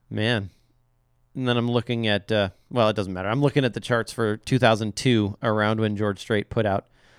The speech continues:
this one, and there, there is some good stuff. The end of oh one to the, uh, kinda middle of, of, uh, oh two. There's a lot of good songs. Where Were You When the World Stopped Turning from nine eleven.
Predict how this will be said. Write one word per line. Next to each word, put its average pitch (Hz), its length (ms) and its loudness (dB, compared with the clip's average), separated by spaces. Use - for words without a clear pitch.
this 113 240 -2
one, 107 120 0
and 107 120 -2
there, 110 220 2
there 110 200 2
is 104 120 2
some 104 200 -8
good 101 160 -2
stuff. 104 320 -2
The 120 120 -6
end 107 180 -2
of 101 80 -2
oh 107 140 4
one 101 380 0
to 110 120 -2
the, 98 220 2
uh, 90 160 0
kinda 98 180 -2
middle 98 280 -2
of, 90 160 -8
of, 101 260 -4
uh, 92 200 2
oh 131 160 0
two. 104 320 2
There's 107 160 -8
a 113 40 -2
lot 104 140 2
of 98 60 -2
good 98 120 -2
songs. 98 360 -6
Where 127 180 6
Were 123 80 4
You 120 160 4
When 117 100 4
the 113 60 2
World 113 140 2
Stopped - 220 0
Turning 123 280 2
from 117 140 -4
nine 104 160 2
eleven. 107 520 0